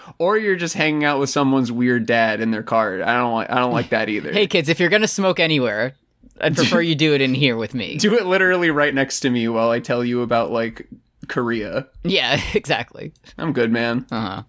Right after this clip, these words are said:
Speaker 1: So that's what this song is about.
Speaker 2: Th-, that's what this song's about. Um, where's my tab? I lost it. I'm lost. I need to, okay, we got it. We got there. Don't worry
Speaker 1: Damn,
Speaker 2: about it.
Speaker 1: remember Tab when you were a kid? Good soda.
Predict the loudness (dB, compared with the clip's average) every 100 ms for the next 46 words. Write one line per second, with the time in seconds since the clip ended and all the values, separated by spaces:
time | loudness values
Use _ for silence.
0 | _ -20 _ _ _ _ _ 2 2 4
1 | 0 0 -2 -4 -6 -4 -2 0 -2 -2
2 | -10 -10 -12 -10 -12 -12 _ _ _ _
3 | 0 2 4 2 -2 -4 -6 -12 _ _
4 | _ _ -6 -2 -2 -4 -6 -8 -8 -4
5 | -2 -4 -6 -10 _ _ -20 -20 _ _
6 | -6 -4 -4 -6 -6 0 0 0 -4 -4
7 | -4 -4 -6 -6 -2 -2 -2 -6 -8 -6
8 | -4 -2 -2 0 2 2 2 2 2 2
9 | 0 2 0 0 0 0 -2 -4 0 0
10 | -2 -4